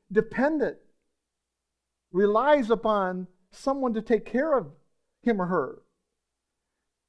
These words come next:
We are not to just trust in our natural eyes, trust in our natural ears and our nose and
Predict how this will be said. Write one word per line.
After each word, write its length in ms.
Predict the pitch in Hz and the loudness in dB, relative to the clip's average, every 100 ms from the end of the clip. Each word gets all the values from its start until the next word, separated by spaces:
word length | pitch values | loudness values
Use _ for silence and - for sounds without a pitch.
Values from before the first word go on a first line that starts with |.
| _ _ _ _ _ _ _ _ _ _ _ _ _ _ | _ _ _ _ _ _ _ _ _ _ _ _ _ _
We 180 | 196 294 | 0 2
are 100 | 262 | 2
not 220 | 254 262 | 0 -2
to 80 | 220 - | -4 -8
just 260 | - 240 226 | -6 -6 -6
trust 440 | - 262 254 - | -14 -10 -12 -10
in 100 | 226 | -6
our 140 | 214 180 | -4 -2
natural 560 | 165 196 220 214 196 202 | -4 -4 -6 -6 -6 -6
eyes, 680 | 190 220 196 170 - - _ _ _ _ _ _ _ _ | -8 -6 -6 -6 -14 -20 _ _ _ _ _ _ _ _
trust 340 | - 247 254 254 | -6 -4 -4 -4
in 100 | 233 | -2
our 120 | 214 | -2
natural 500 | 190 208 214 202 185 226 | 0 -2 -4 -6 -8 -6
ears 360 | 214 208 180 | -4 -2 -2
and 220 | 170 156 | -4 -4
our 260 | 160 156 147 175 | -4 -4 -6 -6
nose 500 | 165 208 196 165 156 | -2 0 0 -2 -6
and 220 | 139 | -8